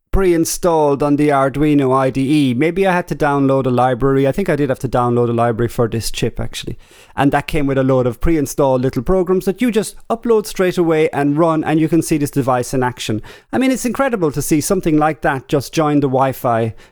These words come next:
in your home and become available on the network as a web page that you can, um, I don't know, do other things with. For example, on that web page, you could have, uh,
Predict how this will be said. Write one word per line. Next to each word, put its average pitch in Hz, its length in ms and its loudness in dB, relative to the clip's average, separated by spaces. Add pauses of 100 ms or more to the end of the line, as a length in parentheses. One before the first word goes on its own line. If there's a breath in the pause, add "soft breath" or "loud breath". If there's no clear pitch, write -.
(180)
in 151 140 4
your 139 200 2
home 123 460 0 (160 loud breath)
and 139 140 0
become 151 260 0
available 131 600 0 (140)
on 139 180 0
the 139 80 2
network 131 560 -2
as 139 200 -2
a 139 40 0
web 131 280 0
page 101 380 -2
that 127 180 -4
you 127 100 2
can, 120 540 0
um, 113 460 0 (180)
I 214 60 0
don't 208 100 -2
know, 135 100 0
do 190 220 0
other 156 180 0
things 131 320 -2
with. 110 240 -2 (240 loud breath)
For 190 160 -2
example, 160 680 -2
on 160 180 2
that 147 160 0
web 156 200 -2
page, 143 260 0
you 139 60 2
could 135 180 -2
have, 127 340 0
uh, 120 240 2